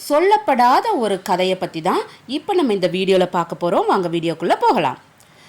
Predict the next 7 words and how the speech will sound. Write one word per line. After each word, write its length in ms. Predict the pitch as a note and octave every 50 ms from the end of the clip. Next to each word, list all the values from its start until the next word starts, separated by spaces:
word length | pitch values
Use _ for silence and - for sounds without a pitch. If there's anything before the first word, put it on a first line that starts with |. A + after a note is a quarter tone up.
| - _
இந்த 280 | - C4+ E4 E4+ G4+ G4 -
கதையோட 460 | A3 F3 E3+ F#3 G#3 A3 G#3+ F#3+ F3+ -
பேரு 420 | - C#3+ C3+ C3 B2+ C3+ - F#4 A4+ - _ _ _
ஐந்து 560 | - G#3+ A#3+ C4+ D4+ E4 E4 D4+ F#4+ G#4+ G#4 - -
தங்க 520 | - G3+ G#3 A3+ B3+ C#4 C#4 D4+ F#4+ - - - - G3+
அம்புகளின் 520 | G#3+ A#3 A#3 C#4 A#3+ C4+ B3 C#4 E4 B4+ - -
கதை. 320 | - G3+ D3+ D3 C#3+